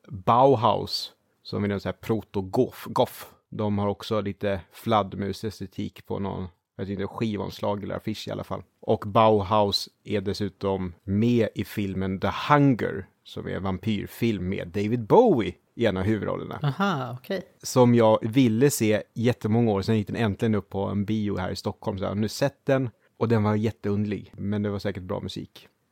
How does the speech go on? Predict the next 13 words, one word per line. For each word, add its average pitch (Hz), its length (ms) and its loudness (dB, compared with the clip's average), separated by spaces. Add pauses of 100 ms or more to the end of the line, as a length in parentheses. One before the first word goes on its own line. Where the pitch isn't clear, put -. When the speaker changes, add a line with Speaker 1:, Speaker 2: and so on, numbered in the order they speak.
(100)
Speaker 1:
Nej, 120 140 2
det, 151 260 6
det 135 140 6
jag 190 260 8
gillar 156 280 6
med 139 180 6
vampyrer 143 1000 4
i 123 100 0
populärkultur, 117 800 0
det 107 100 2
är 135 200 6
just 120 340 0
då, 101 260 0